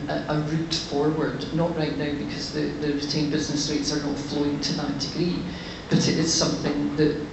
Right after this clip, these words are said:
um, the, uh, the, the Freeport, which goes across Nottinghamshire, Derbyshire and Leicestershire, will look at how can we ignite some of that S M E, um, community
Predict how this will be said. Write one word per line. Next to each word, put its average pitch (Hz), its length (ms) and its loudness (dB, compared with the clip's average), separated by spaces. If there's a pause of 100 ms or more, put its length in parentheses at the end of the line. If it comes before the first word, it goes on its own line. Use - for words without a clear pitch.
um, 147 560 -2
the, 143 500 0
uh, - 120 0 (120)
the, 156 80 -4 (120)
the 156 80 0
Freeport, 156 560 4
which 139 240 0
goes 147 220 2
across 143 340 0
Nottinghamshire, 151 580 0
Derbyshire 147 480 -2
and 139 100 6
Leicestershire, - 640 2 (320)
will 143 120 0
look 139 280 0
at - 140 -2 (160)
how 160 80 0
can 143 420 0
we 139 400 4 (100)
ignite 143 720 2 (300)
some 151 260 4
of 139 100 4
that 139 220 0
S 143 340 -2
M 143 120 -2
E, 143 400 0
um, 139 480 0
community 147 640 0